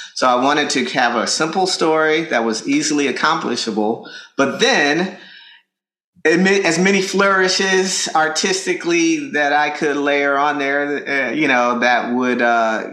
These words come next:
you know, give it some interest and some impact and have, you know, people really feel something toward the end of it. So that was my goal.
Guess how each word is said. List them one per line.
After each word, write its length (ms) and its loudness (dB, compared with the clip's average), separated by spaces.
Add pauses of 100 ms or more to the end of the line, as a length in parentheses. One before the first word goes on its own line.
(100)
you 140 -4
know, 160 0
give 260 0
it 40 0
some 260 -2
interest 480 0
and 100 0
some 220 -2
impact 560 -2
and 100 -4
have, 380 -2
you 80 -4
know, 480 -4
people 320 0
really 460 0
feel 320 2
something 420 -2
toward 240 -4
the 160 -6
end 160 -4
of 140 -8
it. 240 -10
So 340 -8 (300)
that 120 2
was 140 -2
my 180 2
goal. 300 -8